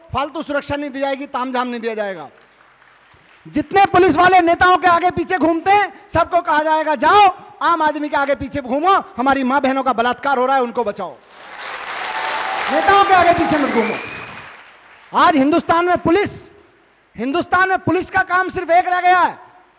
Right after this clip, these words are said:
कोई अत्याचार कम हुआ है क्या? कोई अपराध कम हुआ है क्या? कोई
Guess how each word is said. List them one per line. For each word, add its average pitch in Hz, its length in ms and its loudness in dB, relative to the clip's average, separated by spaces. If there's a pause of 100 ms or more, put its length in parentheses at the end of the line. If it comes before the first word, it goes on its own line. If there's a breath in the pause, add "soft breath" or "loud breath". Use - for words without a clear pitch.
कोई 294 140 -2
अत्याचार 320 460 -6
कम 339 160 -4
हुआ 349 140 0
है 392 80 2
क्या? 277 220 -10 (760)
कोई 302 140 0
अपराध 311 360 0
कम 359 160 0
हुआ 370 160 4
है 392 80 6
क्या? 294 260 -4 (960)
कोई 330 260 0